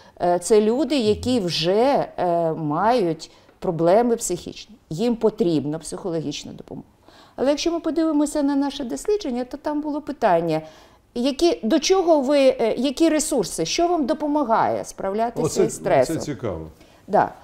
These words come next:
Speaker 1: Ну так, е, розумієте, там же ж було формулювання таке, е, допомагає, не допомагає або не використовує.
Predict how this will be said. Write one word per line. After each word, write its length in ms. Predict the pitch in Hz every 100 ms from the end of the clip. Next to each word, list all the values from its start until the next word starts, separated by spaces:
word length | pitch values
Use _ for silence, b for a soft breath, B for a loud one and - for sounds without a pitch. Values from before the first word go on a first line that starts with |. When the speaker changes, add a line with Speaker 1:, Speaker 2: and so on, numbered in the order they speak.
| b b -
Speaker 1:
Ну 240 | 262 415
так, 340 | 403 370 - -
е, 220 | 269 254 -
розумієте, 500 | 277 285 427 415 269
там 200 | 302 294
же 100 | 302
ж 60 | 269
було 460 | 302 320 302 - -
формулювання 640 | 285 277 302 302 302 294
таке, 460 | 294 320 277 165 143 B B B _ 202
е, 340 | 196 190 185 -
допомагає, 1080 | 185 330 320 277 262 185 165 147 147 180 240 359 - _ _ -
не 160 | 285
допомагає 920 | 247 220 262 240 226 165 147 147 190 - -
або 340 | 202 277 302 226
не 180 | 262
використовує. 720 | 262 269 254 254 - - 135